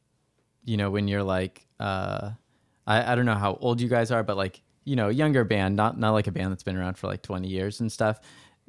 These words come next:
you've got, like, a lot of, like, things that you're still, like, working through as you're, like, uh, like, going through it and,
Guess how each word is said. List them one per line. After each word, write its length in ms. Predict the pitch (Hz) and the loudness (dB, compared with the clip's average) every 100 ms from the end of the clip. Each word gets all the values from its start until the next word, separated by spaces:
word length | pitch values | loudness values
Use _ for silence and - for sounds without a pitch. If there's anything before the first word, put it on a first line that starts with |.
| - | -6
you've 240 | 120 123 | -2 0
got, 240 | 139 135 | 0 0
like, 180 | 135 127 | 0 0
a 60 | 110 | 2
lot 240 | 101 107 | 4 4
of, 180 | 110 98 | 4 0
like, 280 | 101 95 95 | -2 -2 -2
things 320 | - 107 110 | -2 0 0
that 80 | 101 | -2
you're 140 | 92 | -4
still, 180 | 92 101 | -4 -2
like, 220 | 92 92 | -2 -2
working 280 | 92 92 95 | -4 -4 -6
through 280 | 95 98 92 | -6 -4 -2
as 180 | 92 - | -4 -6
you're, 140 | 90 | -6
like, 460 | 92 95 - - - | -4 -6 -6 -10 -12
uh, 360 | 98 95 - - | -6 -4 -4 -6
like, 240 | 101 98 - | -8 -10 -8
going 280 | 98 95 | -6 -6
through 340 | 98 - 101 98 | -8 -6 -4 -2
it 180 | 95 92 | -2 -4
and, 340 | 92 92 95 | -6 -6 -8